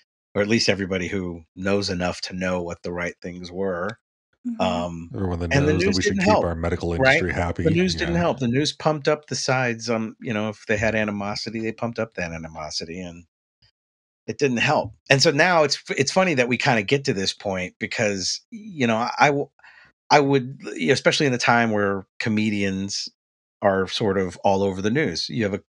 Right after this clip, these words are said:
Speaker 1: former television comedian that's now the president of Ukraine standing rough like he doesn't give a fuck. And guess what? That's comedians. They don't give a shit, <laughs> and they're gonna do what they do. Um, and they s-,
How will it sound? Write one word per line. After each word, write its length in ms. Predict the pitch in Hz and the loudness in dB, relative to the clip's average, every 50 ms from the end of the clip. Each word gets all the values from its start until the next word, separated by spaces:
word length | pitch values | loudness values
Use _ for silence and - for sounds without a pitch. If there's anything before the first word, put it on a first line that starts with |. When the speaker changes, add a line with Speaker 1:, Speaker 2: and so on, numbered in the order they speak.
| _ _ | _ _
Speaker 1:
former 320 | - 113 110 113 113 110 | -4 -2 0 0 0 0
television 460 | 107 - 113 110 107 107 107 104 104 107 | 2 2 2 2 2 -2 -4 -4 -6 -6
comedian 440 | 110 107 107 107 107 110 107 101 | -4 -4 -2 -2 -2 -2 -4 -4
that's 160 | 98 92 - - | -4 -6 -4 -4
now 140 | 107 101 101 | -2 -2 -2
the 60 | 101 | -4
president 440 | - - 104 101 98 107 104 101 92 | -2 -2 -2 -2 -2 -4 -8 -8 -10
of 60 | 87 | -10
Ukraine 500 | 87 92 - - 98 95 95 101 107 110 _ - - - - - - - | -12 -12 -8 -6 -4 -2 -2 -4 -4 -8 _ -18 -18 -18 -18 -18 -14 -10
standing 580 | - - - 110 104 101 98 95 90 90 90 - _ - | -8 0 2 2 2 2 2 0 -4 -4 -8 -10 _ -4
rough 320 | 98 107 104 107 101 - | 0 0 2 2 0 -2
like 140 | 98 92 - | -4 -8 -4
he 80 | 110 101 | -4 -2
doesn't 260 | 101 95 90 95 82 | -2 -2 -2 -4 -6
give 160 | - 98 90 | -6 -4 -4
a 40 | 101 | -6
fuck. 340 | - - - 107 113 110 - | -8 -2 0 0 0 0 0
And 100 | 113 101 | -2 0
guess 220 | - 123 123 - - | 2 2 2 2 2
what? 260 | 143 139 127 107 - - - - - - - - _ _ _ - | 0 2 0 0 -4 -8 -20 -20 -20 -20 -20 -20 _ _ _ 2
That's 180 | 117 135 - | 2 2 2
comedians. 720 | - - 135 123 123 127 123 110 95 85 80 - - - _ _ - | 2 0 2 2 2 2 0 -2 -4 -6 -8 -12 -16 -18 _ _ -4
They 120 | 107 113 | -2 0
don't 220 | 123 120 117 107 - | 0 0 0 -2 -2
give 220 | - 120 110 117 | -2 -2 -2 -2
a 60 | 117 | -2
shit, 640 | 104 - - - - - 139 135 - 131 131 - - - 196 - | 0 2 2 2 2 4 2 2 2 2 2 2 2 0 -2 -10
<laughs> 120 | _ - - | _ -10 -8
and 100 | 117 98 | -4 -4
they're 100 | 104 104 | -2 2
gonna 180 | 107 120 110 101 | 2 2 2 2
do 200 | 95 - 123 120 | 0 0 0 2
what 120 | 107 101 - | 0 0 -2
they 120 | 107 95 98 | -4 -4 -2
do. 260 | 107 123 123 104 90 _ - - - - - - - - _ - - | -2 -4 -4 -4 -8 _ -18 -20 -20 -20 -20 -20 -20 -20 _ 0 2
Um, 340 | 107 104 101 104 98 98 - | 2 4 4 2 0 -2 -4
and 120 | 107 107 107 | -2 0 0
they 60 | 110 | 0
s-, 380 | 107 - - - - - - | 2 0 0 -2 -4 -6 -8